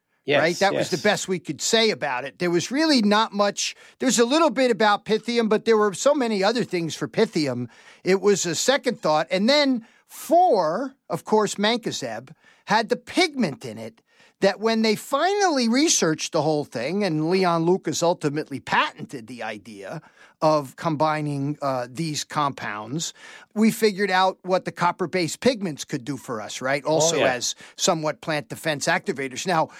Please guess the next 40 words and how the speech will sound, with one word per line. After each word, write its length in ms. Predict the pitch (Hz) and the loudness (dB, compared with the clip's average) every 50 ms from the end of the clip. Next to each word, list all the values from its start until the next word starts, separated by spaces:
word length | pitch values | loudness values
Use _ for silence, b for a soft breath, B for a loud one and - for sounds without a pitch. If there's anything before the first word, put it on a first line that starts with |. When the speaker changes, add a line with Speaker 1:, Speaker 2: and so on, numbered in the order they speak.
| B B B B | B B B B
Speaker 2:
after 400 | - 262 302 294 - - 202 175 | 2 4 4 2 2 -2 -4 -2
that, 340 | 147 190 233 277 302 269 190 | 0 2 2 2 2 0 -2
of 160 | 151 127 - | -4 -8 -12
course, 460 | - - 160 139 135 131 135 127 - | -10 -8 -6 -6 -4 -4 -6 -8 -10
Vargas, 760 | - 135 151 165 185 226 269 240 180 143 139 - - - - b b b | -6 0 2 4 4 4 4 2 -2 -6 -6 -6 -6 -8 -8 b b b
at 80 | - 143 | -6 -4
least 320 | 147 170 180 156 - - | -2 0 0 -2 -2 -4
as 80 | 127 - | -8 -4
far 220 | - - 175 165 | 0 2 2 2
as 100 | 147 - | 2 0
I 120 | 185 214 233 | 0 0 0
could 200 | 226 - 123 - | -2 -6 -12 -12
tell, 240 | - 127 123 131 131 | -10 -8 -8 -8 -8
was 160 | 127 - - | -10 -6 -4
one 140 | 180 175 160 | -2 -2 -2
of 60 | 131 | -4
the 60 | 120 | -6
first 380 | - - - 233 277 254 - - | -6 -2 0 0 0 0 -4 -8
to 80 | 151 | -10
start 320 | 139 - - 156 143 135 - | -8 -4 -2 -2 -2 -2 -4
to 80 | - 123 | -8 -12
say, 280 | - - 156 127 127 | -8 -8 -8 -8 -8
"Here, 420 | 107 - 202 269 240 151 123 107 b b b b | -8 -6 -4 -4 -4 -4 -6 -8 b b b b
hey, 280 | - 247 269 196 - - b b b | -2 -2 0 -2 -4 -8 b b b
you 80 | - 185 | -2 2
don't 180 | 254 302 - 196 | 2 2 2 0
need 220 | 190 190 175 139 | -2 -6 -8 -8
this 260 | 156 147 120 - - - | -8 -6 -6 -6 -4 -2
Aliette. 560 | 240 247 175 151 143 139 156 208 254 226 - - | 0 0 0 0 -2 -2 0 0 0 0 0 -4
You 140 | 147 147 | -6 -6
can 180 | 143 - 165 156 | -4 -4 -2 -2
use 340 | 160 165 175 180 165 - - | 0 0 0 0 -2 -2 -4
these 400 | - 147 143 143 139 131 - - - | -4 -6 -6 -6 -6 -6 -6 -4 -2
inexpensive 720 | 185 185 170 160 - - - - - 185 180 - - 135 107 | -2 -2 0 -2 -4 -6 -6 -4 -2 -2 -2 -2 -4 -8 -4
phosphates." 800 | - - 202 240 226 233 - - 123 98 90 104 - - - | 0 2 2 2 2 0 -4 -10 -12 -14 -14 -14 -12 -12 -10
Now, 180 | - 151 139 139 | -10 -8 -8 -6
that 280 | 135 175 226 277 277 240 | -2 0 0 0 0 0
would 140 | 254 226 196 | 0 0 0
have 120 | 180 113 | 0 0
been 420 | - 185 180 170 165 160 160 143 | 0 -2 0 0 2 2 0 0